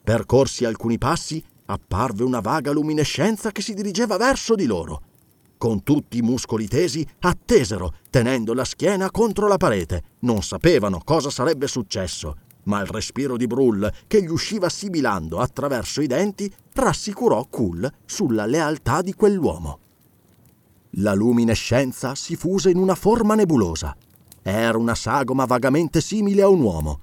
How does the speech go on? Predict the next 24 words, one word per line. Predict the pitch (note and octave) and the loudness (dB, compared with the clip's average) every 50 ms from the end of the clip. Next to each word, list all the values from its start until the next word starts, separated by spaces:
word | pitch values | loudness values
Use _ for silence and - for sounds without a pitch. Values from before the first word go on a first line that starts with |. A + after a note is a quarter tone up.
| _ _ | _ _
ma | - A#2+ A#2 A#2 A2 | 2 4 4 4 4
caliginosa | - A2 G#2 A2+ A#2+ G#2+ A2 B2 G#2+ A#2 D#3+ E3+ D#3 E3 D#3 | 2 0 0 0 0 0 0 0 2 2 2 2 2 2 2
e | E3 | 2
ingannevole, | F3+ F#3 D#3 D#3 F3+ E3 D#3+ F#3+ G#3 C3+ G#2 F2 F#2 F2 D#2+ - - _ | 2 2 4 4 4 4 4 4 4 4 2 2 0 -4 -4 -8 -10 _
come | _ - A#3 G3+ G3 | _ 2 4 4 6
un | G#3+ G#3 F#3 G3 | 4 4 4 2
ricciolo | D#4 C#4 - - - A#3 A3+ G3+ | 2 0 0 2 4 6 6 6
di | D#3 C#3+ | 6 6
nebbia | A2+ F#2 F2 D#2+ D#2+ G2+ G2+ F#2 - - _ | 2 2 -2 -4 -4 -4 -4 -4 -6 -12 _
che | _ - - | _ 0 2
diventava | B2 B2 B2 A#2 D3 C#3+ C3 - C#3 D#3 G3 F#3+ F#3+ F3+ | 2 4 2 2 2 2 0 0 2 2 4 4 2 0
più | - G3 G#3+ | 2 -2 0
tangibile | - G#3 G#3 F#3+ D#3 A2+ A2 G#2+ F#2+ E2 G2 G2 B2+ D#3+ - - | 2 2 2 2 0 0 -2 -4 -2 -2 -2 -2 -2 -2 -2 -2
mentre | C3+ C3+ D#3+ F#3+ G#3+ G3+ - A3+ | 2 4 4 4 4 2 -2 -4
si | - - - | -4 0 0
avvicinava, | G#3+ F#3+ F3 A3 G3+ - A3 E3+ G#2+ E2+ D#2+ E2+ F2+ E2+ - - _ _ _ | -2 0 0 -4 -2 0 0 0 0 0 -2 -4 -6 -8 -8 -10 _ _ _
ma | - A2+ B2 B2 A2+ | 0 4 4 4 4
mai | G2+ F#2 G#2+ B2+ D3+ D#3 D3+ | 4 4 4 4 4 2 0
completamente | - - F#3 E3 - E3 F3 E3+ F#3 E3+ B2+ B2+ D#3+ E3+ - F#3 | 0 0 -2 0 2 2 2 4 4 2 2 0 0 2 2 2
materiale. | F#3 F3+ E3+ - G3 E3+ A#2+ F2+ D#2 D2 D2 C#2+ - _ _ _ _ _ _ - _ _ _ _ _ _ _ _ - _ _ _ _ _ - _ _ _ _ | 2 2 2 2 2 2 0 -2 -4 -6 -10 -12 -14 _ _ _ _ _ _ -20 _ _ _ _ _ _ _ _ -20 _ _ _ _ _ -20 _ _ _ _
Un | F#3 F#3+ F#3 F3 E3 | 4 6 6 6 2
volto | C#3+ G#2+ C#3+ E3+ D#3 B2 A2 F#2 - - F#2+ | 2 6 8 8 8 8 4 -2 -4 -4 -2
li | F2+ - C#3 | 2 2 0
guardò, | B2 A2+ B2 A2+ G2+ F2+ D#2 E2+ D#2+ D2 | 2 4 2 2 2 0 -4 -4 -4 -4